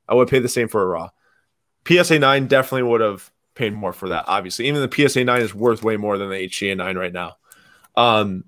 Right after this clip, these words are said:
so that's where I'm at on that. I, I, I don't have many thoughts on their grading. Uh, they, it got an eight point five on the surface, and I definitely know why. The back has a little dimple on it. Um, the corner's got a nine, which kinda makes sense for contenders cards.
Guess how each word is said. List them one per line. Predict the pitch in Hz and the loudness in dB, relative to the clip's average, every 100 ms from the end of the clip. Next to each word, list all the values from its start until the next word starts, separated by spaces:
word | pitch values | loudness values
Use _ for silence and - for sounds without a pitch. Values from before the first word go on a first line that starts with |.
| _ _ _ _ _ _ _ _ _ _ _ - | _ _ _ _ _ _ _ _ _ _ _ -2
so | 180 | 4
that's | 196 208 | 6 6
where | 196 | 6
I'm | |
at | 180 151 | 6 6
on | 131 | 2
that. | 131 131 104 - _ | 2 2 0 -6 _
I, | 135 151 156 151 - | 2 6 8 6 4
I, | 127 139 131 117 80 _ _ _ _ _ - | 2 4 4 0 -8 _ _ _ _ _ -2
I | 147 | 2
don't | 151 165 | 4 6
have | 156 151 | 6 4
many | 147 147 | 2 0
thoughts | 135 139 131 131 | 0 0 -2 -2
on | 135 131 | -4 -4
their | 123 117 | -4 -4
grading. | 113 117 117 117 117 95 _ _ _ | -4 -4 -2 -4 -6 -10 _ _ _
Uh, | 123 123 | -4 -4
they, | 131 135 117 | -2 -2 0
it | 127 | 2
got | 151 147 | 2 2
an | |
eight | 143 143 | 0 0
point | 143 123 | -2 2
five | 135 | 2
on | 139 | 2
the | 131 | -2
surface, | 135 131 131 120 | 0 -2 -2 -4
and | 123 | -4
I | |
definitely | 120 123 120 139 | 0 -2 -2 -2
know | 131 123 | 0 2
why. | 120 117 117 | 4 4 2
The | 110 | -2
back | 113 117 120 | -2 0 0
has | 123 | -2
a | 120 | -2
little | 123 | -2
dimple | 113 117 110 110 | -2 -4 -2 0
on | 110 110 | 0 0
it. | 107 - _ _ _ _ _ _ - | -4 -8 _ _ _ _ _ _ -6
Um, | 110 113 113 107 | -2 -2 -2 -8
the | |
corner's | - 127 131 123 | -4 0 0 2
got | 131 123 117 | 2 4 4
a | |
nine, | 113 113 117 | 4 2 2
which | 113 - | 0 -4
kinda | - 120 | -2 0
makes | 113 113 - | 0 -2 -2
sense | 110 | -4
for | - 110 | -4 -10
contenders | 110 107 107 101 | -10 -6 -4 -4
cards. | - 107 104 98 - | -2 0 0 -2 -12